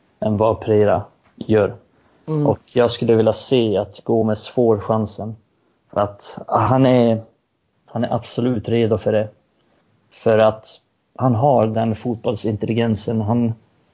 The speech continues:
Speaker 1: han kan hålla i bollen hela dagen, liksom. Det, det är ingen slump att Barcelona ville ha honom i flera år.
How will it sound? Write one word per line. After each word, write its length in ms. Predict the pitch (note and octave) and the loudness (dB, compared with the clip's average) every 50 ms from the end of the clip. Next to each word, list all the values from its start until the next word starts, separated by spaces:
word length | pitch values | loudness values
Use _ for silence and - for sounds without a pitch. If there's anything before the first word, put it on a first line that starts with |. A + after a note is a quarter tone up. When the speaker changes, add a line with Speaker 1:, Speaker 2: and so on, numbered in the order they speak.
| _ _ _ _ _ _ _ _ _ _ _ _ _ | _ _ _ _ _ _ _ _ _ _ _ _ _
Speaker 1:
han 340 | - - A#2+ A#2 A#2+ A2+ A2+ | -4 -2 0 2 2 2 0
kan 200 | - A#2+ A2 G#2 | 0 0 0 0
hålla 380 | - - C#3+ A#2+ A#2 A2+ A#2 | 0 0 0 2 2 2 2
i 60 | A#2 | 2
bollen 380 | A2 A2+ B2+ A#2+ A#2 A#2 A2+ G#2+ | 2 2 2 2 2 2 0 0
hela 340 | F#2+ A#2 A#2+ A#2 G#2+ A2+ A2+ | 0 0 0 0 2 0 0
dagen, 300 | A2 A#2+ A2+ A2 G#2+ G#2+ | 2 2 0 0 0 -2
liksom. 260 | G#2+ G#2 - - A2 | -4 -8 -10 -10 -8
Det, 60 | A2 G#2 | -8 -8
det 240 | A2 - A#2+ B2 | -6 -4 0 0
är 20 | B2+ | 2
ingen 160 | B2+ A#2+ A2 | 2 2 0
slump 480 | - - - C3+ C3 A#2+ A2 G#2 - A2 | -2 -2 0 2 2 2 0 0 -2 -4
att 180 | G#2+ - - | -4 -4 -4
Barcelona 920 | B2+ A#2 B2 A#2+ - - - B2 A#2 A2+ A#2 A2+ A2 A2+ A2+ A2+ G#2+ G#2+ | -4 -2 0 0 0 0 -2 -2 -2 0 0 -2 -2 -2 -2 0 -2 -2
ville 200 | G#2+ G#2+ A2+ A2 | -2 -2 -2 0
ha 160 | G2+ A2+ A#2+ | 2 2 2
honom 220 | A2+ A2+ A2 G#2+ G#2+ | 2 0 0 -2 -4
i 40 | G2+ | -4
flera 240 | - - A#2+ A2+ | -2 -2 -2 0
år. 240 | A2+ A#2 A2 A2+ A2+ | 0 -2 -2 -4 -6